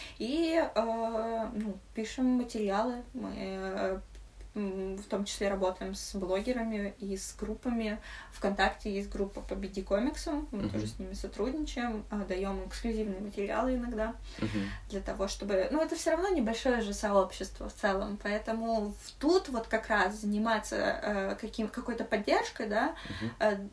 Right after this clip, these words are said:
Speaker 1: проще, чем в более, э, ну, то есть, чем, например, в моей детской литературе, потому что там огромный сегмент, а, больше, намного больше игроков, и, ну, детей посчитать, да, <laughs> в этой стране,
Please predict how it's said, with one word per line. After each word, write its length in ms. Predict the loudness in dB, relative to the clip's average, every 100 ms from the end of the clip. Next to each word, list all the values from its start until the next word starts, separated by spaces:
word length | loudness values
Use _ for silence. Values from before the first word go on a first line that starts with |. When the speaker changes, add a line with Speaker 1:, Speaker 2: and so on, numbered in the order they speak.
| 0
Speaker 1:
проще, 520 | 8 8 8 4 0
чем 480 | 0 0 2 2 0 -6 -6 2
в 180 | 4
более, 580 | 6 4 6 6 4 0
э, 400 | -2 -6 -6 -6 -2
ну, 140 | 0 2
то 100 | 0
есть, 120 | 4
чем, 160 | 8 8
например, 300 | 6 6 6
в 40 |
моей 220 | 6 6
детской 300 | 6 4 0
литературе, 540 | -6 -4 -6 -4 -6 -8 -6
потому 240 | -2 0
что 220 | -2 -2
там 320 | 0 2 2 0
огромный 420 | 2 4 4 2
сегмент, 540 | -6 -2 4 4 2 -6 -16 -18 6
а, 140 | 8 8
больше, 640 | 6 8 10 8 2 -2
намного 460 | 2 8 10 8
больше 440 | 4 -2 -4 -4 -4
игроков, 520 | -4 2 8 10 8 2 -10 -10 -12 -18 -4
и, 600 | 0 2 2 4 4 2
ну, 520 | 0 2 2 -2 -8 -8 -4
детей 440 | 0 2 8 8
посчитать, 600 | 8 2 2 6 8 6
да, 240 | 6 8 12
<laughs> 80 | 12
в 260 | 12 12
этой 200 | 12 8
стране, 480 | 2 2 4 4 4